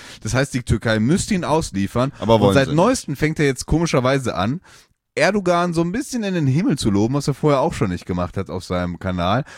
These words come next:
Speaker 1: Und was noch viel witziger ist, der wirbt tatsächlich für die, ähm, da habe ich ein Statement auch von ihm gehört, das haben sie eingespielt,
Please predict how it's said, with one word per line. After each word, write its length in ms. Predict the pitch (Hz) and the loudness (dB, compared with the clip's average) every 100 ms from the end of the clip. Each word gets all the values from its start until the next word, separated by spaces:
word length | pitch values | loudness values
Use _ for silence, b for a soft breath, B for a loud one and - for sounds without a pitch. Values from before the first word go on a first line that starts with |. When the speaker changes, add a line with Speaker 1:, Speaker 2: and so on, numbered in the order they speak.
| B | B
Speaker 1:
Und 120 | 143 | 0
was 160 | 135 131 | 2 2
noch 100 | 131 | 0
viel 220 | 131 190 | 0 -2
witziger 380 | 202 - 214 113 | -4 -4 0 2
ist, 240 | 127 151 - B B | 2 -2 -8 B B
der 180 | 104 101 | -2 0
wirbt 360 | 139 226 - - | 0 -2 -6 0
tatsächlich 720 | 165 - - 135 101 120 - - B B | 0 0 -2 -2 0 -2 -2 -12 B B
für 280 | - 117 131 | -4 0 0
die, 280 | 139 135 135 - | 2 0 0 0
ähm, 260 | 113 110 | 0 0
da 80 | 110 | 2
habe 100 | 139 | 0
ich 60 | - | -2
ein 60 | |
Statement 380 | 98 156 175 120 | -2 -2 -2 -4
auch 80 | 101 | -4
von 140 | 131 | -4
ihm 100 | 117 | -4
gehört, 520 | 95 92 98 131 - 92 | -2 0 2 0 -2 -10
das 100 | - | -8
haben 140 | 95 | -6
sie 100 | 87 | -6
eingespielt, 600 | 82 110 135 - 151 170 | -4 -2 -4 -2 -2 -2